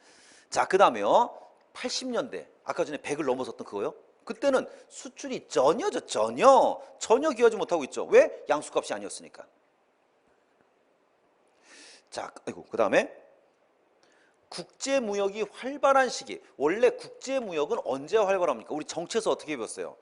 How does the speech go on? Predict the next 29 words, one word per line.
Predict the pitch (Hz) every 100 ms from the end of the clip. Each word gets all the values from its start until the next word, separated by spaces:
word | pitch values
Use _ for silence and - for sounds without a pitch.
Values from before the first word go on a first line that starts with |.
| _
일단 | - 180 233 165 - - - _
소련이 | - - - 269 277 269 269
망한 | 233 233 156 185 185
게 | 226
구십일 | - 143 196 127 131
년이라 | 135 101
했죠. | 82 - - _ _ _ _ -
그리고 | 185 208
더블유티오가 | 208 247 254 262 - 254 240 233
출범하는 | - 262 262 240 208
게 | 196
구십오 | - 139 113 131
년이라 | 185 196 131
그랬죠. | 82 - - _ _ _
그때 | - 202 - 262
이후부터 | 214 202 214
이제 | 202 247 254 -
더 | - 196
이상의 | 190 196 214
이데올로기가 | 120 156 226 226 208 202
중요한 | 190 156 175 185
게 | 175
아니라 | 143 196 294 - - -
경제적인 | - 143 165 170 165 165
실리가 | - - 262 269 247 240
중요한 | 147 117 90 - _ _ _ _ _ _ _
무한 | 127 147 220 254
경쟁 | 254 233 226 202
시대, | - -